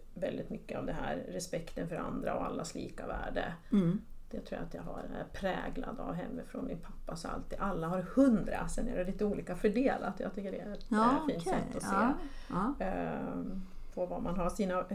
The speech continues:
Speaker 1: sina begåvningar. Men allas lika värde tycker jag är viktigt, naturligtvis ärlighet, att man kan lita på varann.
Speaker 2: Mm, mm.
Speaker 1: Eh, jag tycker, sen om det är ett värdeord, men också det här med ansvar. Att
Speaker 2: Mm,
Speaker 1: det
Speaker 2: mm.
Speaker 1: man har tagit på sig, det man har lovat man ska göra, det gör man.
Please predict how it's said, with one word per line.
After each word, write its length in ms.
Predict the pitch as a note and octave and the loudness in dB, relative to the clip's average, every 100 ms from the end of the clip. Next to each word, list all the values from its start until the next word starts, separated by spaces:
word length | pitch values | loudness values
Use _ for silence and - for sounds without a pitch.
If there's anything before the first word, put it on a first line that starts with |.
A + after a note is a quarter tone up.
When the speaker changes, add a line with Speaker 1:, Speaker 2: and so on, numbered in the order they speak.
| - | -4
Speaker 1:
sina 300 | - F#3+ E3+ | -2 0 0
begåvningar. 560 | F3 E3+ E3 E3 - - | 0 -2 -2 -2 -2 -2
Men 120 | F#3 | 0
allas 300 | G3 F#3 F#3 | 0 0 -2
lika 240 | E3 - E3+ | -4 -2 0
värde 320 | E3+ - F3+ | 0 0 -2
tycker 260 | - - | -4 -6
jag 100 | - | -4
är 20 | - | -4
viktigt, 500 | - - - - - - - - - | -6 -6 -6 -6 -10 -10 -10 -10 -2
naturligtvis 380 | C4+ C4+ B3 A#3 C4+ | 0 2 0 0 2
ärlighet, 560 | C4+ G3+ G#3 A#3+ B3 | 2 2 2 0 0
att 100 | A3+ | 0
man 80 | B3+ | 0
kan 140 | A#3 | 2
lita 380 | A3+ C#4+ C#4 A#3+ | 4 2 2 -2
på 160 | A#3 A#3+ | 0 0
varann. 480 | A#3+ A#3+ B3 C4 C#4 | 2 2 4 4 6
Speaker 2:
Mm, 360 | A#3 G#3 G#3 C#4 - | 8 8 6 4 4
mm. 280 | G#3 G3+ A#3 | 4 6 4
Speaker 1:
Eh, 580 | G3+ G3+ F#3+ G3+ G3 G3+ - - | 0 -2 -2 -2 -2 -4 -6 -6
jag 140 | G#3+ | -8
tycker, 460 | - G#3+ - G#3+ G#3 | -6 -8 -4 0 0
sen 200 | G#3 A3 | 2 4
om 120 | A3 | 4
det 80 | G3+ | 4
är 40 | F#3+ | 2
ett 100 | F#3+ | 2
värdeord, 640 | F#3 G3 F#3+ F#3 A3+ G#3 | 4 4 2 4 4 4
men 120 | F#3+ | 2
också 200 | G3 - | 0 8
det 60 | - | 10
här 120 | F#3+ | 12
med 160 | E3+ G3+ | 10 8
ansvar. 640 | G#3+ D#3+ - F3+ F3 B3 C4 - | 4 2 0 0 4 6 6 2
Att 220 | G#3+ - | -2 2
Speaker 2:
Mm, 280 | F#3 F3 - - | 4 4 2 0
Speaker 1:
det 60 | A#3 | 4
Speaker 2:
mm. 140 | A3+ | 4
Speaker 1:
man 120 | A3 | 2
har 60 | A3 | -2
tagit 300 | B3+ A#3+ C4+ | 0 0 0
på 240 | - G3 | 0 -2
sig, 260 | A3+ - B3+ | 0 2 4
det 80 | B3+ | 4
man 140 | A#3+ | 2
har 60 | A#3 | 6
lovat 420 | C4 B3 G3 G3+ | 8 6 4 0
man 80 | A#3 | -2
ska 140 | - | 2
göra, 240 | C4+ A#3+ F3+ | 4 4 4
det 100 | B3 | 4
gör 380 | A#3+ D#3+ - F#3+ | 4 4 4 4
man. 260 | A3+ E4 | 4 4